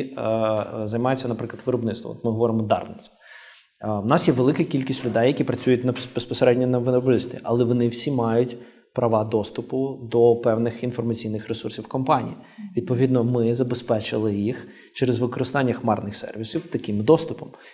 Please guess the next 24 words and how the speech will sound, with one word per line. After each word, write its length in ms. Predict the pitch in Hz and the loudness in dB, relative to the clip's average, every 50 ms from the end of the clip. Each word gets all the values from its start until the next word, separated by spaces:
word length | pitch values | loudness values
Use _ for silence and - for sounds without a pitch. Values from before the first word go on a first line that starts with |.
| - _ | -8 _
Нам 260 | 120 127 127 127 127 | 4 4 6 6 6
не 100 | 131 127 | 4 4
потрібно 520 | 131 131 - - 147 208 202 160 143 131 120 | 2 0 -2 0 2 4 4 4 4 2 4
їм 280 | 123 131 127 117 107 | 4 4 4 2 2
купляти 520 | 107 - - - 120 127 135 131 131 120 - | -2 -4 -6 2 4 6 6 6 4 0 -2
там 300 | - - 107 101 101 98 - - - - - _ _ _ - - | -2 -4 -4 -4 -4 -6 -8 -14 -20 -20 -20 _ _ _ -12 -8
всі, 440 | - - - 156 151 135 127 131 - - - - - - - | -4 0 4 4 4 4 2 0 -6 -12 -14 -18 -16 -4 2
е, 40 | 120 120 117 113 113 113 113 113 113 113 110 107 107 110 - | 4 8 8 10 10 10 10 8 8 8 6 4 2 0 -2
аплікації, 800 | 123 113 113 110 - 123 120 - 151 175 180 - - 131 117 113 | -2 -2 -2 0 -2 -4 2 4 4 4 4 2 2 2 2 2
які, 380 | 113 113 - - 147 139 131 | 2 0 -2 0 2 2 2
е, 680 | 123 131 127 120 110 107 110 104 107 104 104 104 107 104 - | 2 2 0 0 2 2 4 4 2 2 2 0 -2 0 -2
потребують 680 | 139 - - 139 117 123 147 151 143 131 - - - - | -2 0 0 -2 0 4 4 6 6 6 4 2 -4 -6
те, 100 | - 110 | -6 -8
що 140 | - - 117 | -6 -8 -8
називається 460 | 110 113 113 104 120 120 113 - 113 | -6 -6 -4 0 0 0 0 0 0
white 300 | 107 117 110 104 - - | 2 2 2 2 0 -4
collars, 320 | - 98 - - - - - | -6 -6 -6 -8 -12 -6 -4
да? 180 | 120 143 160 156 160 - - - _ - | -4 -4 -4 -8 -12 -18 -20 -20 _ -16
Ну, 80 | 117 113 | -14 -12
там, 220 | - 101 101 104 | -8 -6 -4 -2
бі-, 180 | 110 127 131 131 | 2 4 4 4
бі-, 200 | - 127 135 127 | 6 6 4 4
білі 380 | 120 120 131 131 120 117 120 | 4 4 4 4 4 2 0
комірці. 440 | 117 117 120 117 113 - - - - | -2 -2 -2 -2 -2 -4 -8 -12 -14